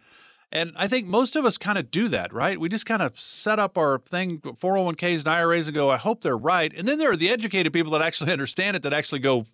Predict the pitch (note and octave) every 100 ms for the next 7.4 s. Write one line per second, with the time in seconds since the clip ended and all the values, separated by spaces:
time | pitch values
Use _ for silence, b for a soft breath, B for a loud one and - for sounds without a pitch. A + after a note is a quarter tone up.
0 | _ - E3 G#3+ D3 A2+ G#2+ A#2+ A2 A#2+
1 | - b b - B2 F3 D3+ F#3+ G#3+ D#3+
2 | B2+ C3 B B B B E3 - C#4 D4+
3 | G3 F3 F#3+ G#3+ G3+ F#3 F#3 A3+ C4 G#3
4 | E3+ C#3 D#3+ E3+ C3+ B2 B2 A#2 F3 F3
5 | D3+ E3 C#3 B2 A#2+ B2+ A#2+ B2+ G3 G#3
6 | F#3+ D3 D3 - B2+ C3 B2 G#2 C3+ F3
7 | B2 G2 F#2+ A2